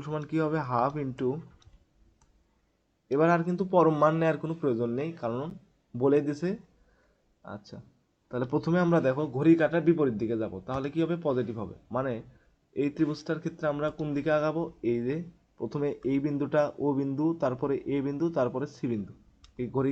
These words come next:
কাঁটার বিপরীত দিকে। তাহলে প্রথমে জিরো, জিরো, ওকে, তারপর এখানে থাকবে ওয়ান। এরপর ও বিন্দু নিছি, তারপর কি নিতে হবে? এ বিন্দু, কারণ যেহেতু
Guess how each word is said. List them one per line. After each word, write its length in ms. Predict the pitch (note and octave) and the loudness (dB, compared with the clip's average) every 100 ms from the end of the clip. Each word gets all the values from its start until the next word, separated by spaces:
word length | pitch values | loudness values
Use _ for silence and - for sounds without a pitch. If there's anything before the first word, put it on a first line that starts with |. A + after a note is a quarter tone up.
| C3+ | 0
কাঁটার 220 | C#3+ D#3+ D3+ | 0 -2 -2
বিপরীত 280 | B2+ A#2 F#2 | 0 -2 -2
দিকে। 160 | G#2 G#2+ - _ _ - - _ - | -8 -10 -18 _ _ -18 -18 _ -10
তাহলে 260 | A#2 B2 C3 | -6 -4 -4
প্রথমে 240 | C3 C3+ C#3 A#2+ | -4 -4 -4 0
জিরো, 180 | B2+ C3 | 2 2
জিরো, 180 | C3 C3+ C#3 D#3 - _ _ _ _ _ _ _ _ | 2 2 0 -4 -16 _ _ _ _ _ _ _ _
ওকে, 300 | A#2+ - C3+ B2 B2+ | -12 -6 -6 -6 -6
তারপর 220 | B2+ A2+ B2 | -6 -4 -4
এখানে 160 | A#2+ A#2+ | -4 -4
থাকবে 200 | A#2+ A#2 A2+ | -4 -2 0
ওয়ান। 260 | G#2+ G#2 F#2 - _ _ _ _ _ _ _ | 0 -2 -6 -12 _ _ _ _ _ _ _
এরপর 260 | C3 C3+ D3 C#3 - - | -6 -2 -2 -2 -12 -2
ও 20 | C#3+ | 0
বিন্দু 200 | D3 C#3 C3+ | 0 0 0
নিছি, 240 | B2 D3 D#3 E3+ - _ _ - - | -2 -4 -6 -8 -18 _ _ -20 -6
তারপর 200 | B2+ B2 C3+ | -4 -2 -2
কি 60 | D3 | -4
নিতে 140 | D3 C#3+ | -4 -2
হবে? 140 | D3 E3 E3+ D3 | 0 -2 0 0
এ 20 | B2 | 0
বিন্দু, 220 | A2+ F#2+ F#2+ | -2 -4 -4
কারণ 160 | C3 B2+ | -2 0
যেহেতু 200 | B2 C3+ | 0 0